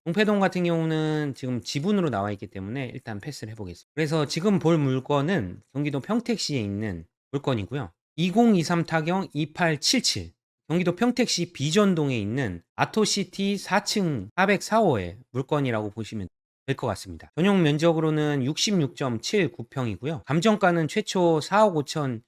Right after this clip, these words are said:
이백에서 시작해서 지금 삼 회나 유찰이 돼서 최저가가 일억 오천오백만 원입니다. 그래서 지금 최저가 기준으로 보면 이백삼십이만 원밖에 하지 않기 때문에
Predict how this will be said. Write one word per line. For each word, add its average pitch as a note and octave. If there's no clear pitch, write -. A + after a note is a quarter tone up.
이백에서 C#3+
시작해서 D#3+
지금 C#3+
삼 B3
회나 D3+
유찰이 E3+
돼서 D3+
최저가가 F#3
일억 G#3+
오천오백만 D3+
원입니다. F2
그래서 B2
지금 A#2+
최저가 E3+
기준으로 C3
보면 C#3+
이백삼십이만 D3+
원밖에 C3+
하지 E3
않기 G2
때문에 A2